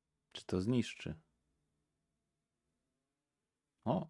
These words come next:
jeszcze nie zniszczył wszystkiego, dobrze. Bo jeszcze Morgan się przyda na coś.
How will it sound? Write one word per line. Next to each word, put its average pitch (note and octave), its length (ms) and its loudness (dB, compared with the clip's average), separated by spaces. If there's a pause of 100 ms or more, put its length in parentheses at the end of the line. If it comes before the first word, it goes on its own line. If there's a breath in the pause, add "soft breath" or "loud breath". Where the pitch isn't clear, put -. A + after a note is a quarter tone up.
(120)
jeszcze - 240 -4
nie F#2 120 2
zniszczył F#2 360 -2
wszystkiego, F2 520 -2
dobrze. F#2 540 0
Bo F#2 60 -4
jeszcze F2 220 -4
Morgan F2 420 0
się E2+ 240 -4 (680)
przyda F#2 380 4
na D#2+ 140 0
coś. - 540 -4